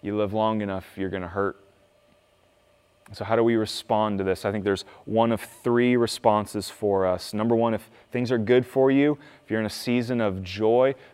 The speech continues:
then rejoice in that. Be thankful for that. And just pray that the Lord would get your heart ready for the seasons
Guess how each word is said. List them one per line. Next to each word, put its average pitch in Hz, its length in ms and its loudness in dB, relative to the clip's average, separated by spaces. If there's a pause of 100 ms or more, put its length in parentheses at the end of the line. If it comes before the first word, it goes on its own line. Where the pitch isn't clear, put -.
then 101 140 -8
rejoice 98 540 -2
in 98 140 -6
that. 87 200 -8 (520)
Be 101 80 -10
thankful 110 680 -4
for 98 360 -2
that. 87 380 -4 (960)
And 95 240 -8
just 101 220 -8
pray 113 320 4
that 110 140 0
the 110 80 -2
Lord 107 300 2
would 101 280 -2
get 113 160 -2
your 113 220 0
heart 110 220 0
ready 104 260 0
for 104 340 -4
the 98 80 -6
seasons 107 720 -6